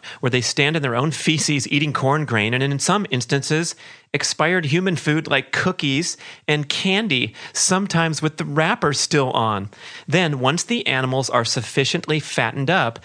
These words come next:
they trailer them again, putting them under more stress, and they put them in chutes and kill them in mass quantities without regard to the animal's well-being."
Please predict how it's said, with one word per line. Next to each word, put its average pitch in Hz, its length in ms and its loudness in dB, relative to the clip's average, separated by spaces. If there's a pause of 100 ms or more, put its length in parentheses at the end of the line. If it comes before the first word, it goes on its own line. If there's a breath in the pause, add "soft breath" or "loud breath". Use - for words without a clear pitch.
(200 loud breath)
they 135 140 2
trailer 139 500 2
them 151 200 0
again, 120 380 0
putting 139 260 0
them 127 140 2
under 120 180 0
more 120 220 0
stress, 113 480 0 (260 loud breath)
and 131 100 0
they 123 100 0
put 160 200 -2
them 180 140 2
in 180 80 2
chutes 127 380 0
and 120 120 -2
kill 180 260 0
them 165 200 0
in 131 100 0
mass 127 260 2
quantities 127 480 2
without 127 480 0
regard 113 460 2
to 120 80 -6
the 120 220 -2
animal's 110 420 0
well-being." 104 640 0